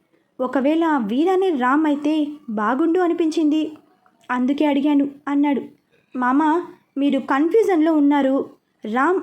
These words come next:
ఉన్నాడో లేడో అని మీరే అంటున్నారు. వీరానే రామ్ అయితే బాగుండు అని మీరే అంటున్నారు. ముందు ఒకదానికి ఫిక్స్ అవ్వండి,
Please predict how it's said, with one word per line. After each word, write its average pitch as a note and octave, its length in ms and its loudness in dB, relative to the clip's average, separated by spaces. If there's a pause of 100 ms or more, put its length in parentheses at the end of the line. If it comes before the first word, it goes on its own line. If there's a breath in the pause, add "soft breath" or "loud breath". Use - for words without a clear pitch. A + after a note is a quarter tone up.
ఉన్నాడో D#4 440 2
లేడో C#4+ 340 2
అని C#4+ 420 0 (100)
మీరే C4+ 320 2
అంటున్నారు. C4+ 640 0 (420)
వీరానే C#4+ 460 0
రామ్ B3+ 360 2
అయితే D#4 280 -2
బాగుండు C4 600 0
అని F4 180 2
మీరే D4 280 2
అంటున్నారు. C4+ 680 0 (460)
ముందు A#3+ 280 -2
ఒకదానికి C4+ 640 0
ఫిక్స్ A3+ 340 -6
అవ్వండి, E4+ 580 0